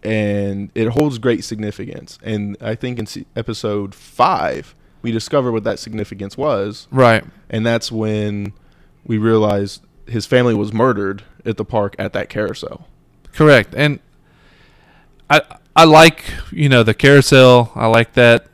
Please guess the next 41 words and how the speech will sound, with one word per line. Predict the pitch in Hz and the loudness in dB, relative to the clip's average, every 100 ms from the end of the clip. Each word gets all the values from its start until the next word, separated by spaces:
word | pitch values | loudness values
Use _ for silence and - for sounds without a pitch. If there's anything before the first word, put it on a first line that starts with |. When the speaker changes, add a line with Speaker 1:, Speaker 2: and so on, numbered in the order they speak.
| _ | _
Speaker 2:
you | 135 | -4
know, | 113 104 101 - | -2 -2 -2 -4
like, | 120 113 | -2 -2
iconic | 107 120 - 147 135 123 - | 0 -2 0 0 2 0 -4
space, | - - 117 113 107 | -8 0 2 2 0
Speaker 1:
Yes. | 120 104 95 | 0 -2 -2
Speaker 2:
you | 127 | 2
know, | 113 | 2
that | 110 101 | 2 0
they're | 117 | 0
using. | 110 117 110 117 | 2 2 2 0
Speaker 1:
Central | 131 123 | 0 -2
Park, | 110 113 117 110 | -4 -4 -6 -8
I, | |
is, | 110 - | -10 -12
is | 113 - _ _ | -16 -18 _ _
Speaker 2:
I'm | 165 | 4
Speaker 1:
that | 170 | 6
Speaker 2:
a | |
Speaker 1:
where | 175 | 6
Speaker 2:
little | 202 240 226 | 8 8 6
Speaker 1:
that | |
Speaker 2:
s-, | 202 - - - _ _ _ - | 4 -4 -12 -20 _ _ _ 4
yeah, | 156 | 4
Central | 120 139 123 | 6 2 0
Park. | 120 220 110 | 2 0 0
Speaker 1:
Okay. | - | 0
Speaker 2:
Uh, | 131 131 120 110 | 2 6 4 2
I'm | 131 143 | 2 4
a | 160 | 6
little | 190 214 | 8 8
sketchy | - 156 143 - 135 | 6 4 4 6 6
on | 123 | 6
how | 98 123 120 117 | 4 6 6 6
the | 117 | 4
Irish, | 117 113 117 - | 6 6 4 4
like, | 113 104 | 2 0
found | - - 110 107 110 | -2 2 2 2 2
his | 113 104 - | 2 0 0
hideout | 117 110 107 110 | 2 4 4 2
immediately. | 127 117 104 101 107 110 107 107 | 2 0 -2 -2 -2 0 0 -2